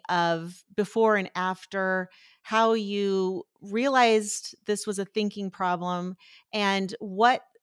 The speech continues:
it looked like to recover? Because I know you didn't just wake up one day and, "Oh, I get it. I'll just think differently." Okay, cool. Talk to me a little bit about the transformation, the timeline,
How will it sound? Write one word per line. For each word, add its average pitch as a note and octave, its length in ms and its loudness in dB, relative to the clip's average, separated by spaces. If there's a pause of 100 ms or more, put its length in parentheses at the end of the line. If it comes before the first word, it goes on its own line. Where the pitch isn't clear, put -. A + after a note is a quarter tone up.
it A3+ 200 0
looked A3+ 400 -2
like G#3 280 2
to - 140 -6
recover? F3+ 760 -2 (540)
Because G3 600 -2
I F#3 120 -4
know F#3+ 360 2
you F#3 140 -4
didn't F#3 160 -2
just E3+ 180 -10
wake F3+ 280 -4
up E3+ 180 -2
one E3 220 -6
day D#3 520 -2
and, D#3 380 -2
"Oh, F4+ 220 10
I D#4 120 6
get F3+ 260 4
it. E3+ 120 0
I'll G3+ 100 2
just G#3+ 240 -6
think G#3 220 -4
differently." A#2 560 -10
Okay, A3 320 6
cool. - 380 -8 (100)
Talk B3+ 260 0
to B3+ 100 -8
me A#3+ 100 -2
a A3 60 0
little G3 200 -2
bit F3 140 -4
about E3 340 -4
the F3+ 60 -12
transformation, E3+ 1040 -8
the D#3 80 -8
timeline, E3+ 840 -6